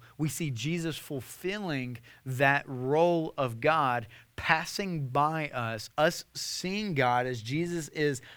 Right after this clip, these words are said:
the visible representation of the invisible God. We see him, but not only do we see him, but we see Jesus now coming to us,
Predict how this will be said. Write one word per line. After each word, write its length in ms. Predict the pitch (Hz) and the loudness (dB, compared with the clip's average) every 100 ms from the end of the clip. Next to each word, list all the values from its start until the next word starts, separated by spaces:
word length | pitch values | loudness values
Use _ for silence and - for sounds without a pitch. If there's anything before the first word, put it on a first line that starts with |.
| - | -4
the 160 | 143 135 | 0 0
visible 720 | 110 104 170 220 196 151 135 | -2 2 2 2 0 0 0
representation 880 | 127 120 131 113 120 131 127 - 131 | -2 -2 -6 -6 -6 -4 -4 -4 -4
of 100 | 120 | -4
the 160 | 123 | -4
invisible 560 | 117 117 120 120 117 113 | -4 -4 -6 -6 -8 -8
God. 400 | 110 110 104 104 - _ _ _ _ _ - | -8 -8 -8 -12 -18 _ _ _ _ _ -2
We 140 | 147 | -2
see 260 | 131 - 196 | 0 0 0
him, 220 | 156 135 | 2 0
but 160 | 135 139 | -2 0
not 220 | 139 185 | 0 0
only 220 | 208 190 180 | -2 -2 0
do 180 | 147 | 0
we 240 | 151 147 135 - - | 0 2 0 -4 -18
see 540 | - - - 208 214 | -12 -8 -4 -2 0
him, 440 | 123 110 104 107 - _ _ _ _ _ _ _ _ - | -2 -4 -8 -12 -16 _ _ _ _ _ _ _ _ 0
but 120 | 160 | 2
we 140 | 143 | 2
see 460 | 123 - 170 175 170 | -2 -6 -4 -2 -4
Jesus 600 | 117 135 139 123 117 - _ _ | -4 -4 -2 -4 -6 -12 _ _
now 280 | 135 143 151 | 2 4 4
coming 500 | - - 139 131 120 - | -2 -6 -6 -4 -8 -10
to 340 | - 156 151 | -6 -4 -4
us, 360 | - 104 95 | -10 -12 -14